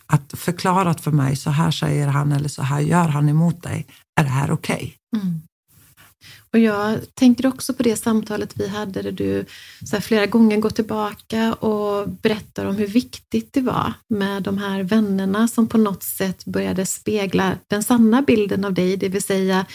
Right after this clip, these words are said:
Speaker 2: ditt värde och hur mycket man tyckte om dig och hur mycket man ville vara med dig. Och då tänker jag också så att, att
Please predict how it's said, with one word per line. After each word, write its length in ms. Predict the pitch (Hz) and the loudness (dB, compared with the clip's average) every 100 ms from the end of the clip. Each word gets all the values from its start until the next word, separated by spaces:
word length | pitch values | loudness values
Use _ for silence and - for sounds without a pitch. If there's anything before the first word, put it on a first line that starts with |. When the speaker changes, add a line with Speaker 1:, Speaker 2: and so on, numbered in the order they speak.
| - - | -8 -4
Speaker 2:
ditt 160 | 185 | -2
värde 800 | 185 196 190 180 175 180 180 180 | 2 2 2 2 2 2 4 4
och 80 | 185 | 4
hur 80 | 190 | 2
mycket 200 | 185 - | 2 0
man 140 | 185 | -2
tyckte 260 | - - - | -2 -4 -2
om 420 | 196 175 180 180 | 2 4 6 4
dig 420 | 175 175 175 175 | 4 2 2 4
och 220 | 175 180 - - | 4 2 -4 -4
hur 40 | - | -2
mycket 200 | - 180 | 0 0
man 120 | 175 | 0
ville 200 | 185 180 | 2 0
vara 400 | 185 214 208 220 | 0 0 2 4
med 120 | 285 | 4
dig. 260 | - 233 311 - - - - - - | 4 2 0 -6 -20 -20 -20 -14 0
Och 300 | 214 214 202 | 4 4 2
då 80 | 220 | 4
tänker 300 | 269 254 247 | 6 6 4
jag 60 | |
också 220 | - 330 | 0 -2
så 160 | 330 240 | 0 0
att, 260 | 208 - | 0 -2
att 80 | - | -6